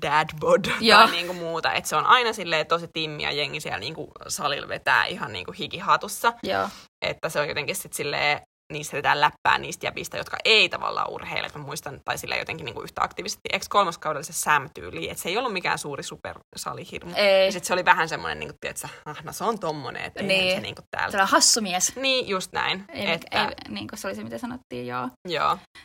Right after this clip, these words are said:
Speaker 2: Eikä siinä mielessä, että ei ole ollut, niinku, erilaisia vartalotyyppejä, niin myöskin ikäskaala on aika pieni. Että,
Speaker 1: Mm.
Speaker 2: tota, ne on sellaisia kaksikymppisiä. Nyt itse asiassa mä katsoin, että tänä, nyt tällä uudella kaudella, kun nämä julkaistiin, niin mun ehkä silmään oli, että ehkä pikkusen, niin kuin,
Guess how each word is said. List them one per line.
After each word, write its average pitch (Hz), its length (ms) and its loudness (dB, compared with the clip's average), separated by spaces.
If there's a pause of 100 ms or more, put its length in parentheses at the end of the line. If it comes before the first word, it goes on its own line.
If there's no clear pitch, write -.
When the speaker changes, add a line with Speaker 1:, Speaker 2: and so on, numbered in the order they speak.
Speaker 2:
Eikä 214 180 0
siinä 226 220 -2
mielessä, 220 460 -2
että 208 220 -4
ei 196 220 0
ole 196 80 0
ollut, 190 300 -2
niinku, 202 240 -8 (120)
erilaisia 185 680 -4
vartalotyyppejä, 196 800 -4
niin 190 320 -8
myöskin - 420 -8
ikäskaala 196 600 0
on 196 160 -2
aika - 260 -8
pieni. 208 560 0
Että, 196 280 -2
Speaker 1:
Mm. 180 60 -2
Speaker 2:
tota, 196 420 0 (300)
ne - 80 -4
on 190 60 -4
sellaisia 269 400 -6
kaksikymppisiä. 240 680 -6
Nyt 269 160 -2
itse 262 140 -6
asiassa - 120 -8
mä 208 60 -8
katsoin, 196 300 -4
että 196 140 -10
tänä, 196 260 2 (380)
nyt 208 200 -6
tällä 202 200 -2
uudella 202 320 -2
kaudella, 202 340 -4
kun 214 140 -12
nämä 202 120 -6
julkaistiin, 196 500 -8
niin 196 220 -6 (440)
mun 233 100 2
ehkä 226 160 -2
silmään 175 380 -2
oli, 170 140 -2
että 214 180 -8
ehkä 185 200 -8
pikkusen, 262 500 -4 (160)
niin 233 140 -8
kuin, 220 500 -6